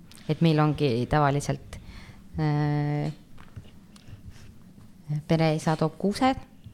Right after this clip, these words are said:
ja siis kõik koos kaunistame.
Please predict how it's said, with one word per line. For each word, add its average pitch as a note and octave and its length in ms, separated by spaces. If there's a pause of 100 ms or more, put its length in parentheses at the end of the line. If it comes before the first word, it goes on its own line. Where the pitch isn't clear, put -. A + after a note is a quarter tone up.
(520)
ja D3 320 (280)
siis A#3+ 300
kõik F3+ 300
koos E3 240
kaunistame. D3 600